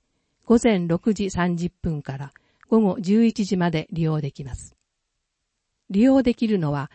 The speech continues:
証明書の発行年度の一月一日から、取得日時点まで継続して市に住民記録があり、次のいずれかに当てはまる人です。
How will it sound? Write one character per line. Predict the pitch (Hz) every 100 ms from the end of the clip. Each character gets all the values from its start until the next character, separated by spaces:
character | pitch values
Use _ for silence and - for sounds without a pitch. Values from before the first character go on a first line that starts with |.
| _ _ _
証 | - 240 254
明 | 247 233
書 | - 196
の | 175
発 | 147 - -
行 | 254 240
年 | 226 220 165
度 | 151
の | 139 - _
一 | - 226
月 | 233 226 - 208
一 | 202
日 | 175 -
か | - 135
ら、 | 143 _ _ _ _ _ -
取 | -
得 | - 247 226 202
日 | 185 202
時 | 185 180
点 | 202 185 165
ま | 151
で | 143 151 -
継 | 220 226
続 | 226 226
し | 202 -
て | 175 - _
市 | - 269
に | 220 202
住 | 180 226
民 | 226 214 202
記 | 196
録 | 185 165
が | 151
あ | 127
り、 | 127 - _ _ _ _ _ _
次 | 208 208 233
の | 202 190 _ _
い | 190
ず | 180 247
れ | 269
か | 240
に | 226 220
当 | 190
て |
は | 190 190
ま | 180
る | 160
人 | - 131
で | 139
す。 | - -